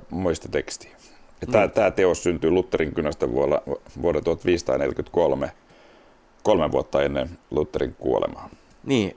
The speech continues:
Speaker 2: ei voi mennä sen taakse, että tää olisi ollut joku keskenkasvuisen nuoren kirjoittaman teos, vaan, vaan kypsällä iällä tehty antisemitistinen julistus. Si-, vaikeasta ainakaan muuta tästä lukea.
Speaker 1: No näin on,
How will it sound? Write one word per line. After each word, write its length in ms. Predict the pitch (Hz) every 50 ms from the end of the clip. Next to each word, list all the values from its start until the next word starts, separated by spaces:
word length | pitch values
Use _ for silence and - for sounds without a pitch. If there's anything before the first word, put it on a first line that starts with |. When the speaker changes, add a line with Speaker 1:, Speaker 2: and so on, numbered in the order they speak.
| _ _ -
Speaker 2:
ei 160 | 127 131 127
voi 260 | 135 131 127 107 - - - - - - - - -
mennä 180 | 139 139 131 123
sen 280 | - - 156 139 120
taakse, 300 | - 107 98 92 - -
että 180 | 101 - - -
tää 120 | - 98
olisi 140 | 95 92 104
ollut 120 | 98 98
joku 260 | 98 98 - 104 - - - - - - - - - - - -
keskenkasvuisen 840 | 135 131 - - 113 101 87 104 95 - 104 - 104 95 101 104
nuoren 420 | 117 120 113 101 92 87 82 101 - -
kirjoittaman 520 | - 107 95 - - - 90 90 92 90
teos, 400 | - 107 98 78 76 - - 95
vaan, 240 | 95 92 92 92 95 - - -
vaan 200 | 104 104 107 -
kypsällä 420 | - 147 - - - 98 92 101
iällä 240 | 120 123 104 87 80
tehty 360 | - 92 92 90 - 98 90 - _ _ - - - - - - - - - - - - - - - - - - -
antisemitistinen 1080 | 127 139 131 113 - 107 98 - 120 104 104 101 - 107 101 - - - 110 110 110 117
julistus. 640 | 123 113 104 78 - - - - - - - - - -
Si-, 220 | 131 127 - - - - - _ _ - - - _ _ _ _ -
vaikeasta 480 | 127 131 123 113 - 92 101 - - 110
ainakaan 320 | 110 110 104 - 101 101
muuta 400 | 107 113 107 98 90 - 87 - - - _ _ _ - - - - -
tästä 280 | - 90 - - 95 92
lukea. 340 | 90 82 - - - - 104 - _ _ _ _ _ _ - _ _ -
Speaker 1:
No 80 | 98 98
näin 300 | 107 101 85 78 67 67
on, 200 | 71 71 65